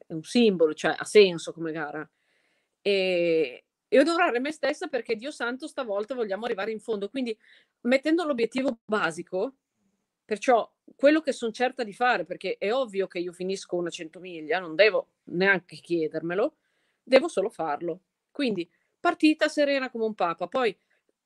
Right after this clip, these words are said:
io però, sembro così, eh, però funziono con dei numeri e come abbiamo scritto nel libro, Renato mi aveva portato questi numeri.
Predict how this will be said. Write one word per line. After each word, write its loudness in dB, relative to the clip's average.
io 0
però, -2
sembro -2
così, -6
eh, -8
però 4
funziono -6
con -4
dei -6
numeri -4
e 0
come 2
abbiamo 2
scritto -4
nel -2
libro, -2
Renato 0
mi -2
aveva 2
portato -6
questi -4
numeri. -6